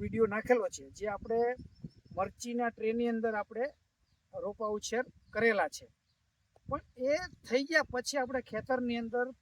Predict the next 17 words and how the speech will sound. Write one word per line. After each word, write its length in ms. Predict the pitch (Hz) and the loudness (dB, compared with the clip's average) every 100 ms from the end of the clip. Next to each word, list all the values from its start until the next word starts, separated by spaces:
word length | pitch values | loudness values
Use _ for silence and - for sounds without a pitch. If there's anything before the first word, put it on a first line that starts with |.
| - | -6
પ્લાન્ટને 500 | 214 226 - 233 233 | -4 -4 -6 -10 -8
ટ્રાન્સફર 460 | 214 214 - 233 220 | -6 -8 -6 -10 2
કરીએ, 280 | 254 247 175 - - _ _ _ _ _ - - _ _ - _ _ - - _ - - | 4 4 -2 -8 -20 _ _ _ _ _ -20 -20 _ _ -20 _ _ -20 -20 _ -20 -4
મલ્ચિંગમાં 580 | 190 208 240 226 196 - - | -4 -2 -2 -2 -2 -6 -16
ડ્રીપ 220 | - 208 214 | -12 -10 -6
ઇરિગેશન 480 | 214 214 214 214 214 202 - | -8 -6 -8 -6 -8 -8 -6
થઈ 140 | 214 208 | -4 -2
ગયું, 200 | 202 147 _ _ | -4 -4 _ _
મલ્ચિંગ 340 | 185 - 220 196 | -6 -4 -10 -6
પથરાઈ 380 | 214 214 226 202 | -6 -4 -4 -4
ગયું, 140 | 202 196 | -6 -6
એકદમ 240 | 190 196 180 _ | -6 -8 -8 _
કમ્પ્લીટ 340 | 202 214 208 196 | -14 -10 -10 -8
થઈ 120 | 208 | -10
ગયું, 180 | 190 175 | -12 -12
પછી 320 | 202 - 302 262 | -10 -8 -8 -8
છોડને 380 | - 233 262 277 | 0 0 2 0